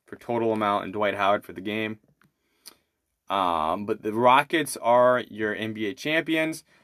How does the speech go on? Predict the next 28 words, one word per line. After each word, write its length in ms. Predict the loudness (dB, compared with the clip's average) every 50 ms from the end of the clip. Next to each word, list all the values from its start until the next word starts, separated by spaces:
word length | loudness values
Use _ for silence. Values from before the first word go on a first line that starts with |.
| _ _ _ _ _ _ _ _ _ _ _ _ 4
Now, 220 | 4 4 4 4 4
a 100 | 2 2
lot 360 | 4 6 6 6 6 6 6
of 180 | 4 2 -2
people, 640 | -2 0 2 2 2 2 0 2 4 4 4 4 2 0 -8 -10
again, 520 | -8 -4 0 0 0 0 0 -4 -6 -8
dismiss 640 | -6 -6 -6 -6 -6 -6 -2 -2 0 -2 -2 -4
the 140 | -2 -2 2
Rockets 480 | 4 6 6 4 4 2 -4 -10 -12 -10
championship 640 | -6 -4 -2 -2 -2 -4 -6 -8 -8 -6 -8 -8 -8
this 220 | -10 -12 -10 -6
year 120 | -6 -6
'cause 220 | -6 -6 -10 -12 -10
M 160 | -10 -10 -8
J 140 | -6 -6 -6
wasn't 320 | -6 -8 -8 -10 -14 -16 -16
playing. 240 | -16 -18 -18 -20 _ _ _ _ _ _ _
People 220 | _ -10 -6 -6 -4
say, 180 | -2 0 2
"Hey, 320 | 4 6 6 6 4 2 -4 _ _ -20 -20 _ _ _ _ _ _ -2 2
had 300 | 6 6 6 6 4 2
Jordan 400 | 0 0 2 2 2 0 0 -2
won, 340 | -2 -2 -2 -4 -6 -10 -16 _ _ _ _ _ _ _ _ _ _ _ _ _ _ _ _ _ _ _ _ -18 -16 -14
excuse 340 | -12 -2 2 4 4 4
me, 80 | 2 2
had 260 | 2 4 4 4 4
Jordan 300 | 4 4 4 4 4 2
played, 500 | -2 -2 -2 0 2 2 2 0 -2 -6